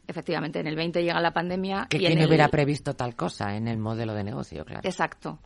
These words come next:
Speaker 1: En Mubac Muebles Madrid justo teníamos para,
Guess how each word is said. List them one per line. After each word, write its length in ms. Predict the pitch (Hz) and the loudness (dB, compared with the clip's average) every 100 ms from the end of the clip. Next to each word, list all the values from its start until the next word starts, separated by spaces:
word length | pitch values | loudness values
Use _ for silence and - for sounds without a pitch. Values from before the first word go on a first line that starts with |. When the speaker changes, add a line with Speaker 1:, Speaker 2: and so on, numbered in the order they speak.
| - - _ _ 208 | -20 -20 _ _ 0
Speaker 1:
En 320 | 175 165 170 | 0 0 0
Mubac 240 | 175 185 | 0 0
Muebles 220 | 196 190 | 0 -2
Madrid 340 | 190 185 180 196 | 0 0 0 0
justo 520 | 208 202 - 196 214 | -2 -2 2 2 2
teníamos 540 | - 170 156 170 175 | -4 -2 0 0 -2
para, 540 | - 165 165 160 165 | 2 4 4 4 2